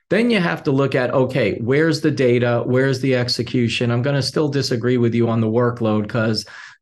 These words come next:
frequently what happens is the workload, it's not just, you know, it's the data that's stored in the cloud. The retrievals are all being done on the side.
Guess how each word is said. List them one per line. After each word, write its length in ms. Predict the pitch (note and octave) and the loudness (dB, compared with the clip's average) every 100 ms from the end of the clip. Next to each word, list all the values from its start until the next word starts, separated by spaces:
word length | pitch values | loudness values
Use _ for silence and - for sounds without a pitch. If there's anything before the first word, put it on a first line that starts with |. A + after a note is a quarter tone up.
| - - | -14 0
frequently 560 | E3+ F3 E3 C#3 C3+ | 0 2 0 2 2
what 160 | B2 B2 | 2 2
happens 480 | C3+ B2 B2 B2 B2 | 0 -2 -2 -2 0
is 180 | A#2+ | 0
the 120 | A#2+ A#2+ | 2 2
workload, 840 | C3 C#3 C#3 B2+ B2+ B2 A#2+ B2+ | 2 0 0 2 4 4 2 -2
it's 180 | C#3 D3 | -2 -2
not 300 | D#3 D3+ D3 | 0 -2 -2
just, 460 | C3+ B2+ B2 - _ D3 | -2 -2 -4 -12 _ -2
you 100 | C3+ | 0
know, 140 | A#2+ | 0
it's 140 | A#2+ - | -4 -2
the 100 | D3 | -2
data 400 | C3+ D#3+ D#3 C#3 | 2 2 2 2
that's 260 | C3 B2 | -2 -2
stored 300 | - C#3+ C3 | -2 2 2
in 100 | B2 | 2
the 60 | A#2+ | -2
cloud. 440 | B2 C#3+ C3+ C3 | 0 -2 0 0
The 120 | B2 A2+ | 0 0
retrievals 640 | A#2 - C#3+ B2+ C3 B2+ | -2 -2 -2 0 0 2
are 100 | B2 | 2
all 140 | B2+ | 2
being 180 | A#2+ B2 | 2 0
done 180 | A#2+ B2 | 2 2
on 120 | A#2 | 0
the 60 | A#2 | 0
side. 500 | - A#2+ A#2+ A2 | -2 0 0 -2